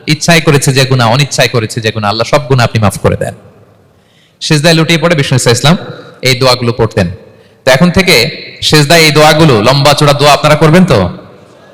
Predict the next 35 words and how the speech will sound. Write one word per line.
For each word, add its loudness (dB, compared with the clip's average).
বান্দা -2
যখন 0
সিজদায় 0
লুটিয়ে 0
পড়ে, 0
আল্লাহর 0
সবচেয়ে -6
কাছে 0
চলে 2
যায়। -2
এবং -6
তোমরা -2
বেশি -2
বেশি 0
দোয়া 4
করো। -4
আল্লাহ -4
রাসূল -4
সাল্লাল্লাহু -
আলাইহি -4
ওয়াসাল্লামের -2
একজন -4
সাহাবী, 0
সহিহ -2
মুসলিমে -2
এসেছে, -2
সাহাবীর -2
নাম -4
হচ্ছে -6
রাবিআ। -2
কি 2
নাম? 2
ওনার 0
নাম 2
হচ্ছে 0